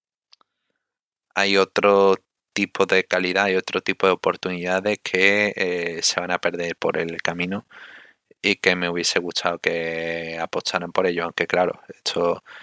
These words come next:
son dos años palmando dinero, en algún momento tenían que cerrar el grifo de, de alguna manera y centrarse más en pay-per-view.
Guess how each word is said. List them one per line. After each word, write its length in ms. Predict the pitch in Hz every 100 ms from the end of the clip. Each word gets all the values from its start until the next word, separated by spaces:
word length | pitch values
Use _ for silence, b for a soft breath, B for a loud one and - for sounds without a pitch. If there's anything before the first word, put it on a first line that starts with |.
| B _
son 280 | - - 92
dos 180 | 90 90
años 360 | 92 90 90 -
palmando 840 | 90 90 90 90 90 90 90 90
dinero, 560 | 87 87 90 95 92 92 _ _ -
en 200 | - 87
algún 260 | 82 87 87
momento 440 | 90 90 80 85
tenían 340 | 82 85 85 82
que 400 | - 85 85 - B B B B _
cerrar 680 | - - 87 90 87 85
el 60 | 85
grifo 480 | 85 90 - 101 98
de, 480 | 85 85 85 85 87
de 120 | 85
alguna 240 | 87 87
manera 420 | 85 87 90 101 98
y 80 |
centrarse 600 | 90 - - 87 85 -
más 260 | 87 87 87
en 360 | 90 87 85 82
pay-per-view. 480 | - 87 - 110